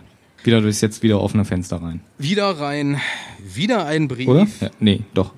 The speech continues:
Speaker 2: Was?
Speaker 1: Keine Ahnung.
Speaker 2: Ja, zumindest gibt's nicht so eine komplette Eskalation mit den, wie mit
Speaker 1: Knall.
Speaker 2: den Eulen davor.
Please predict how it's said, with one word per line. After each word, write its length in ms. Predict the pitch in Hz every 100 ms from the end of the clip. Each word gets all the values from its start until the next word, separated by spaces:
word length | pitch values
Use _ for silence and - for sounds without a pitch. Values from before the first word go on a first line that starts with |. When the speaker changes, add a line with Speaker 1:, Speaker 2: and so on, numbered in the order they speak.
| 127
Speaker 2:
Was? 260 | 180 294 -
Speaker 1:
Keine 140 | - -
Ahnung. 180 | 110 104
Speaker 2:
Ja, 260 | - 95 107
zumindest 420 | 110 131 151 143 -
gibt's 160 | 143
nicht 120 | 156 123
so 80 |
eine 120 | 143 135
komplette 380 | 131 127 139
Eskalation 520 | 139 135 135 123 131 135
mit 120 | 135
den, 280 | 123 117 117
wie 80 | 123
mit 160 | 127
Speaker 1:
Knall. 160 | 104 85
Speaker 2:
den 80 | 85
Eulen 120 | 123
davor. 360 | 107 - 117